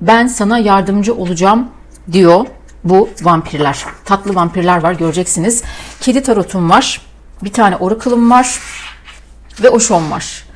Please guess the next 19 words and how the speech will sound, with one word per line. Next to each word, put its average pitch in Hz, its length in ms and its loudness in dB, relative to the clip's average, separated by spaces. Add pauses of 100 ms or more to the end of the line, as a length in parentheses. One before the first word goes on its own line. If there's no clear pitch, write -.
(400)
Bugün 233 240 0
seçtiğim 190 500 -4 (240)
kartlar 202 440 0
bunlar, 165 300 -2
desteler 175 440 -2
bunlar. 180 360 0 (380)
Önce 233 300 4
bir 247 80 0
hissediyorum. 196 800 0
Bugün 214 180 0
hangi 226 440 0
destelerimi 160 520 -2
kullanayım 151 500 -6
diyorum. 147 300 -4
Hepsinin 220 480 0
üzerinde 202 340 0
çalışıyorum. 180 600 -4
Yani 165 280 0
böyle 175 260 2